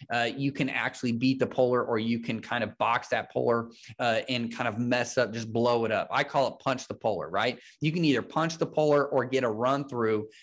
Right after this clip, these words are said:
uh, on zone, just depending on, depending on how that, how that works. But again, going off of that cross dog action that Georgia loves is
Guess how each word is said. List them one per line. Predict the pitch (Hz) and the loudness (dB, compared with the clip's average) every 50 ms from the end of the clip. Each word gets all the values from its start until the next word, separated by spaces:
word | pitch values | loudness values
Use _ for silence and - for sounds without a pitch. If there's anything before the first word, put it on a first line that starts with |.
| - - | -8 -4
uh, | - 120 117 107 | -2 -2 -2 -2
on | - 127 123 120 113 110 | -2 -2 0 0 0 -2
zone, | 110 104 135 135 143 139 127 117 | -2 -2 0 2 2 2 0 -2
just | 110 117 - - | -4 -6 -6 -6
depending | 113 - - 135 120 117 113 110 | -6 -4 -4 -2 -2 0 0 2
on, | 107 107 107 101 - - | 2 0 0 -2 -6 -6
depending | 135 120 101 - 135 120 113 107 | -6 -4 -4 -2 -2 -2 0 0
on | 104 101 98 | -2 -2 -2
how | - 110 104 104 101 | -2 -2 -2 0 0
that, | 104 101 95 95 - - - - - - | 0 0 0 -2 -4 -8 -16 -16 -8 -4
how | - 117 104 | -2 0 0
that | 101 92 - | 0 0 0
works. | 120 139 151 131 - - - - | 2 4 4 4 2 0 -4 -4
But | 123 120 | -4 -4
again, | 117 117 123 165 175 160 143 120 110 - - _ _ - 131 123 117 | -4 -4 -2 0 0 2 0 0 -2 -6 -14 _ _ -16 -14 -4 0
going | 147 139 151 165 190 190 180 165 | 2 2 4 4 2 0 0 -2
off | - 139 143 147 151 147 147 - | 0 0 2 2 2 2 2 0
of | 139 120 117 | 0 0 0
that | 123 113 98 - - | -2 -2 -4 -4 -8
cross | - - - 127 127 131 131 127 - | -6 -2 0 2 2 2 0 -2 -2
dog | - 123 117 117 113 104 - | 0 0 0 0 0 -4 -4
action | 101 110 113 123 135 - - 107 101 98 95 | -4 -4 -4 -4 -4 -4 -4 -2 -2 0 0
that | 92 90 104 | -2 -2 -2
Georgia | 104 110 110 127 135 135 135 120 104 101 98 90 - - - | 0 2 4 6 6 4 4 2 0 -2 -2 -2 -6 -8 -6
loves | 127 113 104 95 95 95 92 92 98 101 - - - - - - - - _ | -4 -2 0 2 2 2 0 0 -2 -6 -10 -16 -20 -20 -20 -20 -20 -8 _
is | - 131 123 123 127 113 - | 0 2 4 2 2 0 -2